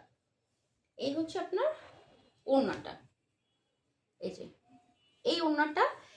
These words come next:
এই ওড়নাটার এই যে দেখতে পাচ্ছেন, এই ওড়নাটার এখানে এই যে মোমের দাগ পড়েছে, মোম, এগুলো মোম।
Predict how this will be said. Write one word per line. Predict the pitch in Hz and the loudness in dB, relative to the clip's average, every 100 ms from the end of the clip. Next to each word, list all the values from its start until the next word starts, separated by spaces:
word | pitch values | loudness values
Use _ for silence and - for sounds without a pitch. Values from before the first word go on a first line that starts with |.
| - - | -10 -2
এই | 277 | 2
ওড়নাটার | 302 302 302 339 381 | 2 2 2 2 2
এই | 247 214 | 0 0
যে | 208 | 0
দেখতে | 202 247 370 | 0 -4 -4
পাচ্ছেন, | 415 - - - | -4 -4 -8 -4
এই | 208 311 | 0 0
ওড়নাটার | 285 285 294 370 539 - - _ | 0 0 0 2 2 2 -10 _
এখানে | - 240 269 466 | -10 -6 0 0
এই | 440 | 2
যে | 226 | 2
মোমের | 226 233 240 202 | 2 4 4 2
দাগ | 170 - - | -4 -4 -10
পড়েছে, | - - 214 | -12 -8 0
মোম, | 247 294 185 | 6 6 6
এগুলো | 151 202 339 453 440 | 0 0 2 2 2
মোম। | 208 233 240 | 2 6 6